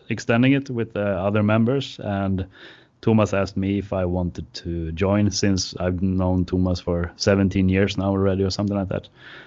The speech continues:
So, um, so yeah, I said, "If I can, uh, join on guitar, I'm interested," because that,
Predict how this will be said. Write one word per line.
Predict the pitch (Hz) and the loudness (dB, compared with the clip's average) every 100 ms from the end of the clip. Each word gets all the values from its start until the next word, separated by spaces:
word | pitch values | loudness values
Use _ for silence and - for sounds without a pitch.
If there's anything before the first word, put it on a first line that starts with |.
| - _ - | -20 _ -4
So, | - 104 101 | 2 4 6
um, | 95 95 87 - _ _ _ _ _ - 90 | 4 4 0 -6 _ _ _ _ _ -18 -16
so | - - 101 | -6 0 4
yeah, | 101 139 147 | 6 4 4
I | 120 | 2
said, | 117 117 107 | 2 -2 -2
"If | 113 110 | -4 -2
I | 110 107 | 0 0
can, | - 107 101 98 | -2 -2 0 0
uh, | 98 95 92 | 0 0 -2
join | 90 113 139 147 | 2 4 4 4
on | 135 | 4
guitar, | 113 117 110 156 160 - | 4 2 0 0 -4 -6
I'm | - 101 95 | -4 -2 0
interested," | 107 131 127 160 147 - | -2 -2 -4 -4 -6 -6
because | 117 95 98 | -4 -4 -4
that, | 101 98 - | -2 -4 -6